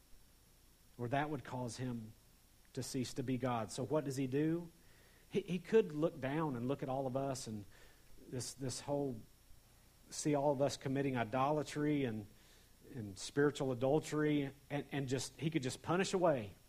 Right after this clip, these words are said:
and just kill us all. And He would be right in doing so. But no, He comes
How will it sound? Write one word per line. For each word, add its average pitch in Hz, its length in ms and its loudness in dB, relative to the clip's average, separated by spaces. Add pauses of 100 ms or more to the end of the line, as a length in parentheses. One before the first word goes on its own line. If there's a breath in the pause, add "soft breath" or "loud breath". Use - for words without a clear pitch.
(120)
and 135 140 -4
just 143 220 -2
kill 175 240 0
us 175 100 -4
all. 190 320 -4 (680)
And 147 140 -2
He 185 140 4
would 190 180 8
be 147 160 4
right 131 560 0
in 190 180 -2
doing 170 320 2
so. 113 180 -10 (3000)
But 135 160 0
no, 143 300 0
He 151 220 0
comes 160 500 -2